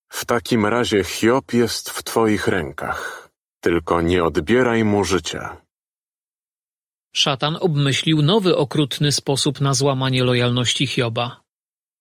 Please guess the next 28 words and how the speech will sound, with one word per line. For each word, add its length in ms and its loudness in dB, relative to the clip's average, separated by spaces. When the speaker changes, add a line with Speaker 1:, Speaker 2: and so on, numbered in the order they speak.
Speaker 2:
Twierdził, 500 0
że 140 4
gdyby 320 2
Hiobowi 460 2
groziła 440 4
śmierć, 640 2
to 160 2
na 160 0
pewno 420 0
zacząłby 460 2
przeklinać 600 -2
Boga. 480 -4
Żeby 280 0
rozstrzygnąć 680 0
tę 200 -2
sprawę, 520 0
Jehowa 400 2
pozwolił 560 0
szatanowi 540 -2
sprowadzić 640 -2
na 120 0
Hioba 340 0
ciężką 480 0
chorobę. 560 0
Ale 220 2
znowu 420 2
wyznaczył 480 0
granice. 600 -4